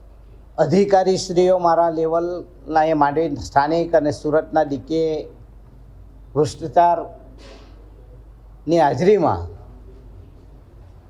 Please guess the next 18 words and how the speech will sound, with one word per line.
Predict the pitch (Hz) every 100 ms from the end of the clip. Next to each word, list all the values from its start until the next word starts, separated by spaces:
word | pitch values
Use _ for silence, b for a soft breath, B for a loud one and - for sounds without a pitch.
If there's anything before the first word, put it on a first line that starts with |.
| - -
અમારે | 156 170 175 180 160 156 - - - - - - 139
નિરાકરણ | 156 170 185 180 180 180
સુખદ | 170 170 143 175 160
ઉકેલ | 165 170 170 -
આવે | 170 165 160
એના | 151
માટેનો | 156 196 165 156 156
એક | 151 147 151
મીટિંગ | 156 147 135 147
રાખવામાં | 139 135 - 143 135
આવી | 131 143 147
હતી | 156 160
અને | 147
આજે | 143 139
મને | 143 139 139
કહેતા | 127 117 139
આનંદ | 135 139 139 131
થાય, | 143 104